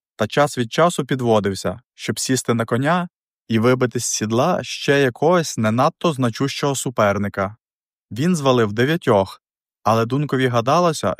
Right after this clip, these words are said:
що честі принц із того здобув небагато. Побив кількох сивих старих, ще кількох зелених зухвалих зброєносців,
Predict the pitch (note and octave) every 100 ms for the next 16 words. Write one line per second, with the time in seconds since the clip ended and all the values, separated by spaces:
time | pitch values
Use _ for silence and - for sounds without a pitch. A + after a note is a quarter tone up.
0 | - - - A2 - D3+ F#3 - - -
1 | C#3+ C#3+ B2+ - C3 F3 C#3+ A2+ A2 C#3+
2 | D3 C#3+ C3+ G#2 F2+ - G2 _ _ _
3 | _ _ _ - A#2+ E3+ F#3+ - A#2 C3
4 | F3+ - D3+ D3+ D3 - A2+ A2+ A#2 -
5 | _ _ _ _ _ - E3 F3+ E3+ C3+
6 | C#3+ B2 A2 B2 D#3+ D#3 A#2+ A#2 - C#3+
7 | C#3 A#2 G#2 A2 G#2+ A#2+ B2+ - - G2+